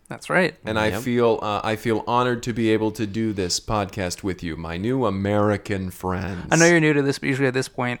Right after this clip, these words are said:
Speaker 1: um, I say, "Welcome to Break Room at the Cineplex," and then we introduce ourselves by name. So I would say, "My name is Kyle."
Speaker 3: I'm Henry Harrison.
Speaker 2: My name is Greg. Is that what Greg would say?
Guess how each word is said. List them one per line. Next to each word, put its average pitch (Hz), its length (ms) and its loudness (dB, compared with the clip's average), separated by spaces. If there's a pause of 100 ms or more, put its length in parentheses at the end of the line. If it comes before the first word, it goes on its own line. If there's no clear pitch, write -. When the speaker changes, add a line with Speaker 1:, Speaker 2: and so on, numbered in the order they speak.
(100)
Speaker 1:
um, 117 380 -4
I 120 100 -4
say, 113 540 -4
"Welcome 131 240 2
to 127 60 0
Break 131 200 4
Room 131 80 -2
at 123 80 -4
the - 60 -10
Cineplex," 180 520 2
and 135 140 2
then 131 140 4
we 127 100 0
introduce 127 400 -2
ourselves 123 320 -2
by 117 160 -2
name. 151 260 -2
So - 160 -6
I 107 80 -2
would 110 140 -6
say, 117 300 -6 (580)
"My 123 100 2
name 110 160 -2
is 104 80 -8
Kyle." 135 420 2 (600)
Speaker 3:
I'm 107 420 4
Henry 156 640 0
Harrison. 76 840 -6
Speaker 2:
My 95 320 -2
name 131 200 -2
is 247 120 -6
Greg. 113 580 0 (280)
Is 98 120 -8
that 101 160 2
what 92 120 0
Greg 107 240 2
would 123 140 0
say? 160 240 2